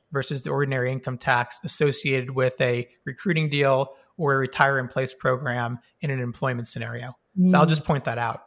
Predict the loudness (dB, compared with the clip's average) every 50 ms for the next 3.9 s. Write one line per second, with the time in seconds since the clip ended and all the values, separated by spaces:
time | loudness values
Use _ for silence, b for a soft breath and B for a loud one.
0 | _ _ _ 2 2 4 2 2 4 4 4 4 4 0 0 0 0 2 4 6
1 | 6 6 6 4 2 -2 -6 -14 -12 -8 -4 -4 -2 -2 -2 -4 -4 -4 -6 -8
2 | -2 -2 -2 0 0 -2 -4 -2 -4 -6 -10 _ -10 -2 0 0 0 0 -2 -2
3 | -4 -2 -2 2 4 4 4 4 4 2 2 2 2 0 0 -2 -2 -4